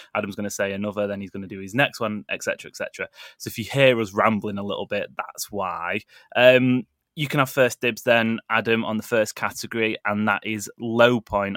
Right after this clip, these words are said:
of the season. Starting it off, massively depressing, two grumpy old men that we are.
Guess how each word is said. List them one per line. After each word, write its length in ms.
of 180
the 80
season. 540
Starting 400
it 60
off, 280
massively 640
depressing, 800
two 200
grumpy 340
old 160
men 180
that 120
we 120
are. 260